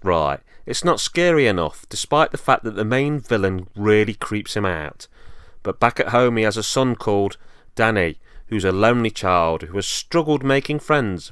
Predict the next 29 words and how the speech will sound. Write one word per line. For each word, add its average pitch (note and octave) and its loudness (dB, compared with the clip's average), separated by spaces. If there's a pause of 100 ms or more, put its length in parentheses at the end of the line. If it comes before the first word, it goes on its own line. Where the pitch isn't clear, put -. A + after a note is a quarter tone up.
but G2+ -2
now F#2+ 2
he A2 -2
has C3 -6
a D3+ -4
new F#3 0
friend. G#2 -6 (500)
An F2 -4
imaginary E2+ 0
friend. D2+ -8 (640)
An G2+ -6
imaginary D#3 0
friend E3+ 0
who E3 -2
is D#3 0
a D3+ -2
harlequin. C3 -2 (520)
A E2+ -6
harlequin B2 2
who C#3 0
tells C3+ 2
him A2+ 0
he G2 -2
can't G#2 0
tell B2 2
his B2+ 0
daddy A#2+ 0
about F2+ 0
him. E2 -6